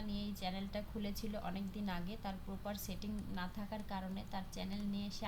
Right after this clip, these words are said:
আগাতে পারছিল না। আমি একদম পুরোপুরি সব সেট আপ করে দিয়েছি যেন সে আগাতে পারে, সেই দিকে দোয়া করবেন।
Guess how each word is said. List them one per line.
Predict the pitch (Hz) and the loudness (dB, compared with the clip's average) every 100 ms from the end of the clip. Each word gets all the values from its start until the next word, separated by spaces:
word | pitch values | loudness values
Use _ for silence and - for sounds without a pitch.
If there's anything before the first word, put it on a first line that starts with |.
| 170 | 2
আগাতে | 180 185 196 | 2 0 0
পারছিল | 175 185 - 202 190 | 0 0 0 0 2
না। | 190 277 - - - - | 0 -2 -4 -6 -4 2
আমি | 190 202 196 | 2 4 2
একদম | 190 208 208 | 0 0 0
পুরোপুরি | 196 185 196 202 | 0 0 -2 -2
সব | 208 - | 0 0
সেট | 208 190 | 0 2
আপ | 202 - | 0 0
করে | 196 196 | 2 2
দিয়েছি | 190 208 - 247 214 | 2 2 0 -2 0
যেন | 190 202 | 0 0
সে | 214 180 | 2 2
আগাতে | 180 185 - | 2 0 0
পারে, | - 247 | 0 0
সেই | 214 185 | 0 0
দিকে | 185 190 180 | 0 -2 0
দোয়া | 185 180 | 0 2
করবেন। | 170 165 | 0 0